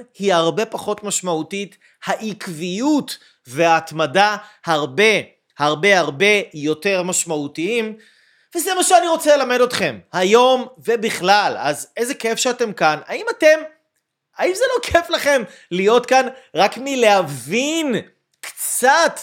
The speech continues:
טוב יותר מה זאת הצלחה, אוקיי? כדי להבין,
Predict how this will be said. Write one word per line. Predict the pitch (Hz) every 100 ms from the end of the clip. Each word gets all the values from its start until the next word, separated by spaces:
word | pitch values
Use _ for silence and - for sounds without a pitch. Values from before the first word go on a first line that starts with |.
| -
טוב | - 240 240
יותר | 214 175 196 214 196 170 - _ -
מה | 160 175 208
זאת | 180 214 220 175 -
הצלחה, | 180 170 - - 139 123 - - 110 214 240 214 151 - _ _ -
אוקיי? | 135 208 214
כדי | 196 180
להבין, | 170 156 143 247